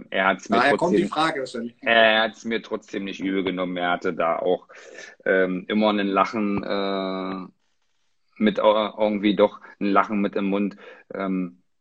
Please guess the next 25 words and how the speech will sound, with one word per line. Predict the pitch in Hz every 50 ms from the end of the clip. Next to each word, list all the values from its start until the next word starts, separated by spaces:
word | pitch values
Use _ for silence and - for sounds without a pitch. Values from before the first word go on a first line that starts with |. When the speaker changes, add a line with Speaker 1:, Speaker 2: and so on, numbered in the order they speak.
| _ - -
Speaker 1:
weil | - 95 98 98 107 120 123
er | - 135 135 135 135 131 131 - -
gut | 107 113 127 120 -
einschätzen | 101 107 117 123 127 - 127 - - - 127 110
kann, | - 110 107 110 113 113 113 _ _ _ _ _ _ _ _ -
dass | 113 107 104 -
er, | - 104 104 104 113
glaube | 110 113 113 110 107 110
ich, | 104 -
auch | 92 98 98 -
kein | - 107 101
einfacher | 92 90 95 92 - 95 90 90 87
Spieler | - - 85 85 82 76 73
war. | 71 71 - - _ _ _ _ _ _ _ _ _ _ _ _ -
Speaker 2:
<laughs> | 151 147 - 139 135 - - 135
Speaker 1:
Um | 104 104 107
es | 104 - -
mal, | 107 104 101 98
Speaker 2:
Hat | 135 147 -
Speaker 1:
um | 110 107
es | 113 - -
mal | 117 117 110
sanft | 98 120 113 113 120 123 117 - - -
zu | - 117
beschreiben. | 92 98 - - 90 90 85 82 78 78 -